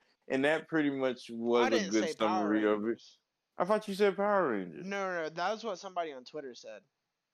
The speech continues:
Speaker 1: Oh, oh, so, well, damn, well, they, well, you passed it to me, and I, I, I was passing it to people. Okay.
Speaker 2: No, no, you
Speaker 1: Um,
Speaker 2: passed it to me,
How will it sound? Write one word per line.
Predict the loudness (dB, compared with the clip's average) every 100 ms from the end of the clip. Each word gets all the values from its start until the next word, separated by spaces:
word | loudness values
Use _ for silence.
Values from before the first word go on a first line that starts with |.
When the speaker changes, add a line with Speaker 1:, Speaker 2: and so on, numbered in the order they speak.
| _ _ _
Speaker 1:
Oh, | 2 4 4 0 -6 -14
oh, | -4 -2 0 0 -2 -4
so, | -6 -6 -6
well, | -2 0 0 -2
damn, | 0 2 0 -2
well, | -2
they, | 0 -2
well, | -4 -2 0 0 -2 2
you | 4 6
passed | 4 0 0
it | -4
to | -4
me, | -2 0
and | 0
I, | 0 0
I, | 2 4 4 2
I |
was | 0 -2
passing | -2 -2 -8
it | -18
to | -12
people. | -10 -10 -12 -8
Okay. | -6 -6 -6
Speaker 2:
No, | -2 -2
no, | -2
you | -4 -4
Speaker 1:
Um, | 0
Speaker 2:
passed | 2 0 -4
it | -8
to | -10
me, | -10 -10 -12